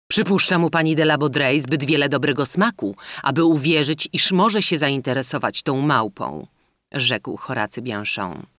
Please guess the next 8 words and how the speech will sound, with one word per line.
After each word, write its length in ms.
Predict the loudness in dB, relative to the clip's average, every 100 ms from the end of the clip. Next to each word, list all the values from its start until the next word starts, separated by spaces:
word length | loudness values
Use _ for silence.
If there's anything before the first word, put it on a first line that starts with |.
| -2
„Horacy”, 560 | 0 2 2 0 -4 -6 _ _ _ -8
rzekł 400 | -4 -2 -2 -4
dziennikarz. 760 | -4 -2 -4 -6 -8 -8 -8 -8 -10 -4
„Słuchaj, 500 | 0 2 2 0 -2 -4
uczony 320 | 0 2 0
tłumaczu 460 | 0 0 0 0 0
natury 380 | 0 0 0 0
ludzkiej, 480 | -2 -4 -2 -4